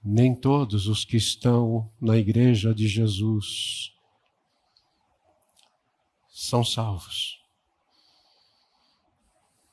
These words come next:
Eu até diria que muitos vão se atrever a dizer nesse dia que é o dia do juízo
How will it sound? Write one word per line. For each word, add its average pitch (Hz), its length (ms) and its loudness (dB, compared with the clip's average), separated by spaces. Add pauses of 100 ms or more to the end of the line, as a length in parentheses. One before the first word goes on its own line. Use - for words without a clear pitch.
(1400)
Eu 120 160 6
até 143 280 8
diria 139 420 4
que - 160 2
muitos 139 640 6
vão 143 400 2
se 131 320 0
atrever 135 720 2
a 131 120 4
dizer 120 720 2
nesse 123 400 2
dia 131 440 0
que 120 300 0
é 143 260 4
o 123 160 0
dia 127 460 0
do 117 220 -2
juízo 117 680 -2